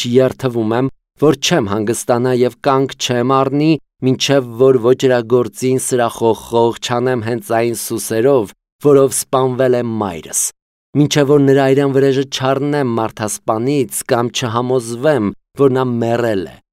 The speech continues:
Եվ եթե ես երբևիցե կամ որևէ պատճառով խախտեմ իմ երդումը, թող կործանվեմ ավելի սոսկալի մահով, քան իմ մայրը։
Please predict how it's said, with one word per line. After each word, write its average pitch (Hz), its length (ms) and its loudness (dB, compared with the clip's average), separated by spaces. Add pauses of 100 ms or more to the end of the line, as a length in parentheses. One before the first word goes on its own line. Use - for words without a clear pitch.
(180)
Եվ 127 180 4
եթե 120 240 2
ես 131 340 4
երբևիցե 123 640 0
կամ 120 260 0
որևէ 127 320 4
պատճառով 127 800 0
խախտեմ 143 720 -2
իմ 135 140 0
երդումը, 113 560 -2 (360)
թող 147 280 0
կործանվեմ 113 1040 -2
ավելի 95 360 -4
սոսկալի 101 920 -4
մահով, 104 500 -2 (300)
քան 139 260 -2
իմ 127 160 0
մայրը։ 98 480 -6